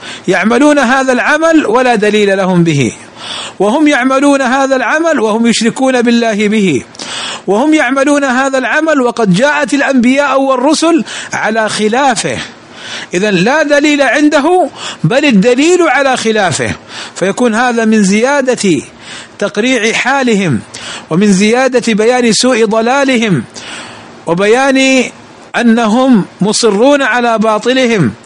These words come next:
فلا دليل عندهم على هذا الشرك. فقال: "ومن يدعو مع الله إلها آخر لا برهان له به"، ما عقوبته؟ قال: "فإنما حسابه عند ربه إنه لا يفلح الكافرون"،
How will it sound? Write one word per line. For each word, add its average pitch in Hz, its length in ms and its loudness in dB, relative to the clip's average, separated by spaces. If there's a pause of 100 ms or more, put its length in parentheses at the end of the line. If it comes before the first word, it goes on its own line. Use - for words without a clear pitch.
(400)
فلا 262 260 -2
دليل 226 360 2
عندهم 190 640 0
على 180 220 -4
هذا 175 220 -2
الشرك. 175 440 -4 (1400)
فقال: 214 560 2 (260)
"ومن 170 180 2
يدعو 233 280 2
مع 208 180 0
الله 208 420 2
إلها 220 480 2
آخر 240 420 0 (300)
لا 220 280 2
برهان 208 540 0
له 185 320 2
به"، 151 380 2 (420)
ما 208 160 0
عقوبته؟ 214 680 0 (460)
قال: 190 440 0 (280)
"فإنما 214 640 0
حسابه 185 720 0
عند 175 180 0
ربه 226 460 2 (460)
إنه 214 520 2
لا 214 200 0
يفلح 202 340 0
الكافرون"، 165 720 -2